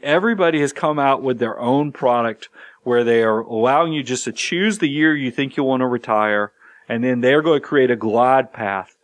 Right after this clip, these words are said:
that will do that for you. Now, of course, when your portfolio gets to two fifty, three hundred thousand, then you can talk about, do you want to take diversification to the next level? And there might be some efficiency, some alpha,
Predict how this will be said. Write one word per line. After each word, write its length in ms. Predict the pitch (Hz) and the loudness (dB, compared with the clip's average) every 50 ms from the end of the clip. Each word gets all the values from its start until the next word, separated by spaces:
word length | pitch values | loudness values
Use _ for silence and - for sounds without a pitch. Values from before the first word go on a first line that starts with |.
| _ - | _ -2
that 100 | 123 120 | -2 0
will 120 | 117 120 | 0 -2
do 160 | 110 117 120 | -2 -2 0
that 220 | 117 113 113 110 - | 0 0 -2 -2 -2
for 180 | 156 170 160 | -2 0 0
you. 100 | 123 110 | 0 -2
Now, 160 | 107 113 180 | -2 0 0
of 120 | - - - | 0 -2 -2
course, 320 | - - 202 196 190 - - _ _ _ _ _ | -2 0 0 0 0 -4 -12 _ _ _ _ _
when 80 | 147 | -6
your 100 | 147 151 | -4 -4
portfolio 420 | 147 - 180 165 165 175 175 165 156 | -2 -2 -2 0 2 2 2 2 2
gets 220 | 147 156 151 - - | 0 -2 -4 -4 -6
to 100 | 135 120 | -8 -6
two 200 | - - 165 147 | -4 -4 -4 -2
fifty, 320 | - - 104 - - 107 | -2 -2 -4 -4 -6 -10
three 300 | - - 135 135 135 131 | -8 -6 -4 -2 -2 0
hundred 240 | 131 131 127 120 - | 0 0 -2 0 0
thousand, 460 | 127 123 120 120 117 110 110 101 - - - - - _ _ | 2 2 4 2 2 0 -4 -4 -6 -10 -20 -20 -20 _ _
then 180 | 208 247 285 262 | 0 0 0 0
you 100 | 226 202 | -2 -2
can 140 | - 170 151 | -2 -4 -2
talk 240 | - 156 156 - - | 0 0 0 0 0
about, 260 | 139 131 123 120 113 | 0 2 0 0 0
do 60 | 113 | -2
you 100 | 120 127 | -2 0
want 180 | 123 135 147 147 | 2 2 0 0
to 140 | 135 - | -2 -2
take 200 | - 143 135 117 | -2 -2 -2 -2
diversification 840 | 117 127 113 123 131 123 - 127 120 - - 123 123 120 - 135 120 113 | -4 -2 0 0 0 0 -2 -6 -8 -2 -2 -2 -2 -2 -4 -6 -8 -10
to 100 | - 113 | -8 -8
the 80 | 117 | -6
next 420 | 113 117 120 127 131 127 - - 127 | -4 -2 -2 -2 -4 -4 -6 -8 -4
level? 480 | 113 117 123 127 127 127 127 123 127 | -2 0 2 2 2 2 2 2 2
And 80 | 123 113 | 2 0
there 80 | 117 | -2
might 300 | 113 113 120 127 131 127 | -2 0 2 2 0 0
be 100 | 131 123 | -4 -6
some 220 | 120 - - 117 110 | -6 -4 -4 -4 -6
efficiency, 600 | 104 - - 170 156 - 160 139 123 - 120 113 | -6 -2 -2 -2 0 0 -2 -4 -4 -6 -6 -6
some 220 | 104 - 107 101 - | -4 -6 -6 -8 -6
alpha, 520 | - 135 143 151 147 - - 123 107 - | -4 -2 0 0 0 0 0 -2 -2 -2